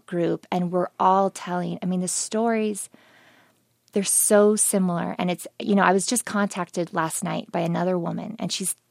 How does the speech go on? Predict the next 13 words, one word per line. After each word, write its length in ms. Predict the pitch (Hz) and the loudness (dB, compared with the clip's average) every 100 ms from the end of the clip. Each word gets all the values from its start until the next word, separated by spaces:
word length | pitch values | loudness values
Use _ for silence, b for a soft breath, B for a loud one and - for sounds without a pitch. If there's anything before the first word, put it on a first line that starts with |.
| _ | _
she's 240 | - - 220 | -14 -10 -10
telling 420 | - 233 220 214 | -8 -4 -2 0
the 80 | 208 | -2
exact 460 | 185 - 190 196 | -4 -4 -4 -6
same 360 | - - 185 185 | -10 -6 -4 -4
story. 600 | - - - 180 180 190 - b b b b | -6 -6 -4 -4 -4 -8 -10 b b b b
I've 140 | 180 | -10
heard 280 | - 214 208 | -4 0 2
it 120 | 196 | 2
a 60 | 196 | 0
million 320 | 180 180 180 | -2 -2 -4
times. 560 | - 175 180 180 180 - | -6 -6 -6 -8 -10 -12
And, 480 | - 180 175 170 - | -6 -4 -2 -4 -8